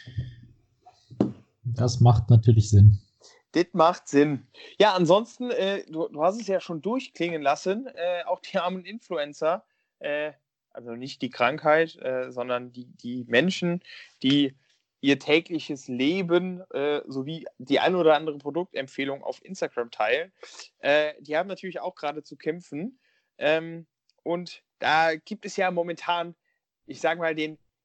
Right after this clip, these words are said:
Speaker 2: den Kampf gegen den Pocher. Und zwar haben sich diese Influencer zusammengetan, äh, um Krieg gegen Olli Pocher zu, zu führen, der aktuell mit seiner Frau ja in Quarantäne verweilt. Ähm, ja, die Zeit aber,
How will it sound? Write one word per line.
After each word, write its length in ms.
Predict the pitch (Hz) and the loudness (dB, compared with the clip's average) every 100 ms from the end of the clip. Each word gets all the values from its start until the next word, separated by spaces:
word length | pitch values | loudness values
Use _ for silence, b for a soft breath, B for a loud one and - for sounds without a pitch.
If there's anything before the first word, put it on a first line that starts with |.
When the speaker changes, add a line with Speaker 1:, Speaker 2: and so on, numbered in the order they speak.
| _ | _
Speaker 2:
den 200 | 135 139 | -8 -8
Kampf 360 | 135 160 180 165 | -4 -2 -2 -4
gegen 240 | 151 143 | -4 -4
den 140 | 143 135 | -4 -4
Pocher. 420 | 143 131 113 98 _ b b b | -2 -2 -2 -6 _ b b b
Und 140 | 131 | -4
zwar 220 | - 147 | 4 6
haben 180 | 151 165 | 6 2
sich 160 | 156 - | -2 -2
diese 540 | 147 143 139 139 - _ | -2 4 4 4 0 _
Influencer 760 | - 170 160 156 139 143 151 | -12 -10 -4 -4 -4 -6 -10
zusammengetan, 920 | 135 135 127 135 139 127 127 120 123 127 _ _ | -10 -4 -2 -2 -6 -8 -4 -4 -4 -8 _ _
äh, 260 | - 117 117 | -10 -8 -8
um 180 | - 123 | -12 -16
Krieg 360 | - 143 131 _ | -8 -8 -8 _
gegen 280 | 120 120 117 | -10 -10 -8
Olli 200 | 117 123 | -6 -6
Pocher 320 | 127 131 117 | -6 -6 -6
zu, 220 | - 113 _ | -8 -10 _
zu 140 | - | -16
führen, 320 | - 127 170 190 B B B B | -6 0 0 -2 B B B B
der 280 | 127 143 139 | 4 6 4
aktuell 440 | 139 - 143 139 143 | 0 -8 -6 -6 -8
mit 160 | 131 | -8
seiner 260 | 127 123 123 | -6 -6 -8
Frau 300 | - 117 131 | -6 -6 -4
ja 140 | 120 | -6
in 260 | 120 120 120 | -8 -14 -14
Quarantäne 560 | - 117 110 - 123 | -12 -12 -10 -8 -8
verweilt. 640 | 117 110 107 104 139 214 - _ _ _ _ | -6 -6 -6 -4 -4 -6 -12 _ _ _ _
Ähm, 540 | - 131 139 143 147 _ _ _ _ _ _ _ | -4 -4 -4 -8 -20 _ _ _ _ _ _ _
ja, 240 | - 135 - - | -4 -4 -4 -12
die 100 | 135 | -2
Zeit 240 | 160 190 | 0 2
aber, 300 | 165 170 170 | 2 0 0